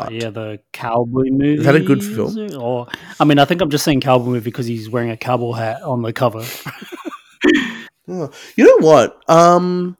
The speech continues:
Speaker 1: th-, there is no Inglourious Bastard person in Best Actor. There isn't a Inglourious Bastard as Best Actress, like, not even nominated.
Speaker 2: Mm.
Speaker 1: Christoph Waltz did win Best Supporting Actor, and to be fair, he's the one who probably does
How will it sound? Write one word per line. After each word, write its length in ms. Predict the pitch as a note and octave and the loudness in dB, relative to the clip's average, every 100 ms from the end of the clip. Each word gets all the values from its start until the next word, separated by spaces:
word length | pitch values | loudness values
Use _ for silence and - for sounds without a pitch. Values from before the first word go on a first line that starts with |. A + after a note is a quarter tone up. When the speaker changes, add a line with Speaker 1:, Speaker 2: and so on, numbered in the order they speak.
| _ _ _ _ _ - | _ _ _ _ _ -12
Speaker 1:
th-, 280 | D3+ C#3 - | -10 -10 -6
there 280 | E3+ F3+ F#3 | 4 8 8
is 120 | F#3+ | 8
no 560 | F#3+ F#3 F3+ F3 E3+ E3 | 4 4 6 6 4 2
Inglourious 460 | D3+ D3 D3+ C#3+ | 4 6 6 6
Bastard 320 | C#3+ C3 C#3 C3+ | 0 -2 -4 -2
person 260 | B2+ B2+ | -2 -2
in 100 | A#2+ | -6
Best 220 | A2 G#2+ | -6 -8
Actor. 380 | - - B2+ F#3 _ _ _ _ _ _ _ _ _ - | -8 -8 -8 -8 _ _ _ _ _ _ _ _ _ 0
There 260 | B2 C#3 - | 8 8 10
isn't 320 | D#3+ D#3 E3+ | 6 6 0
a 460 | A#2+ C3 B2 A#2+ A#2 | 2 4 4 0 -2
Inglourious 480 | C3 A#2+ A#2+ A#2 - | -4 0 2 0 -2
Bastard 320 | A2 - A2 | -6 -4 -6
as 100 | G#2 | -6
Best 240 | - G#2 | -6 -8
Actress, 400 | - - - F3 | -8 -10 -6 -6
like, 80 | A#2+ | 0
not 140 | C#3 C3 | 4 4
even 160 | A2+ | 2
nominated. 460 | F#2+ - G#2+ C#3+ A3 | -2 -2 -2 -2 -6
Speaker 2:
Mm. 60 | - _ _ _ _ _ | -12 _ _ _ _ _
Speaker 1:
Christoph 400 | - F3 F#3 D#3 | 2 4 4 2
Waltz 320 | C3 C3 - - | 2 2 0 -4
did 280 | B2+ A#2+ | -2 0
win 260 | A2 A2+ A2 | 0 -2 0
Best 180 | A2 - | -4 -6
Supporting 280 | - G2+ G2+ | -8 -6 -6
Actor, 180 | - | 0
and 120 | - F#3 | 0 2
to 80 | |
be 80 | G#3+ | 0
fair, 200 | G3+ D#3+ | 4 4
he's 200 | C#3 F#3+ | 4 0
the 80 | F#3 | 0
one 160 | E3+ D#3 | 0 0
who 80 | |
probably 200 | C#3+ B2+ | 0 0
does 300 | A2+ G#2+ - | 0 -2 -6